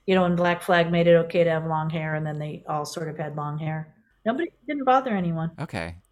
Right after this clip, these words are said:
Speaker 2: I always wondered, and it's true, I guess everyone saw them grow up. <laughs>
Speaker 1: Yeah, exactly. You know, they had, they might,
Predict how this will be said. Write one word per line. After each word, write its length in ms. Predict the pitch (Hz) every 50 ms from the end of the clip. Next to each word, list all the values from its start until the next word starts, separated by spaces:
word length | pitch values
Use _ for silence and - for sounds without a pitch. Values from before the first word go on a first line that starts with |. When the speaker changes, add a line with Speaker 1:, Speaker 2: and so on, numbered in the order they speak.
| _ _
Speaker 2:
I 100 | - 131
always 200 | 147 156 160 151
wondered, 500 | 135 131 123 120 117 117 113 113 113 -
and 140 | - 123 135
it's 120 | 147 - -
true, 360 | - - 123 113 110 101 -
I 100 | - 104
guess 180 | 113 104 -
everyone 300 | 113 104 107 101 101 101
saw 260 | 92 - - 104 95 98
them 180 | 95 95 98
grow 260 | 87 - 92 92 87 87
up. 260 | 82 76 65 - _ _ _ _ _ _ _ -
<laughs> 80 | - - _ - - - _ _ _ _ _ _ _ _ _
Speaker 1:
Yeah, 180 | - 233 208 185
exactly. 560 | 170 170 - 180 170 175 - 175 143 135 - _ _ _ _ _ _ _ _ _ _ _ _
You 100 | - 240
know, 140 | 220 208 208
they 120 | 208 226
had, 240 | 240 254 240 214 214 - _ -
they 100 | 226 240
might, 340 | 247 262 254 254 247 -